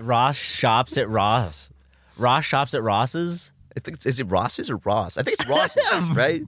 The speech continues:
Speaker 1: Ross. Is it Ross's or Ross in your universe?
Speaker 2: Ross's.
Speaker 1: Ross's.
Speaker 2: But that, that's one of those confu-, is it, like, is the
Speaker 1: I'll look it
Speaker 2: apostrophe
Speaker 1: up.
Speaker 2: at the end of
Speaker 1: I'll
Speaker 2: the two
Speaker 1: fucking look it
Speaker 2: S's?
Speaker 1: up.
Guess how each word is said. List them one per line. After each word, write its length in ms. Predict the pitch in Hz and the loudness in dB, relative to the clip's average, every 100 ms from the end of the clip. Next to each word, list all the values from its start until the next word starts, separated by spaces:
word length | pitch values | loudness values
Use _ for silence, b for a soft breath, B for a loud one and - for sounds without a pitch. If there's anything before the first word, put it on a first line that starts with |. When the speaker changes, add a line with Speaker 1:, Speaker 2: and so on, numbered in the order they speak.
| 120 | -6
Speaker 1:
Ross. 600 | 104 98 101 117 - _ _ _ | -4 -4 -6 -10 -18 _ _ _
Is 80 | - | -8
it 60 | 117 | -2
Ross's 420 | 110 120 139 147 | 2 2 2 -2
or 100 | 127 | 0
Ross 480 | 101 87 85 - _ | 0 -2 -4 -18 _
in 100 | 107 | 0
your 120 | 120 | 2
universe? 600 | 120 104 87 - - - _ _ _ _ _ _ _ _ - | 2 0 -2 -8 -16 -20 _ _ _ _ _ _ _ _ -8
Speaker 2:
Ross's. 640 | 95 92 - 78 - - _ _ _ _ _ _ - | -4 -4 -4 -8 -12 -16 _ _ _ _ _ _ -10
Speaker 1:
Ross's. 600 | - - - - 117 - _ _ _ | -8 -10 -18 -20 -20 -20 _ _ _
Speaker 2:
But 80 | 117 | -2
that, 180 | 131 135 - | 0 0 -4
that's 200 | 139 139 | -6 -4
one 80 | 170 | -2
of 60 | |
those 100 | 156 | -2
confu-, 260 | - 117 120 | -4 -6 -4
is 120 | 117 | -4
it, 60 | 117 | -2
like, 180 | 110 - | -4 -4
is 120 | 113 | -6
the 120 | 120 - | -4 -2
Speaker 1:
I'll 140 | 135 127 | 0 0
look 100 | 135 | 2
it 60 | |
Speaker 2:
apostrophe 40 | 160 | 2
Speaker 1:
up. 80 | 160 | 0
Speaker 2:
at 60 | 98 | -2
the 160 | 101 | -4
end 260 | 107 139 160 | -2 -2 -4
of 60 | |
Speaker 1:
I'll 40 | 135 | -6
Speaker 2:
the 60 | |
two 180 | 147 180 | -2 0
Speaker 1:
fucking 160 | 170 170 | 2 0
look 100 | 170 | 0
it 80 | 170 | -2
Speaker 2:
S's? 160 | 180 | -4
Speaker 1:
up. 80 | 180 | -8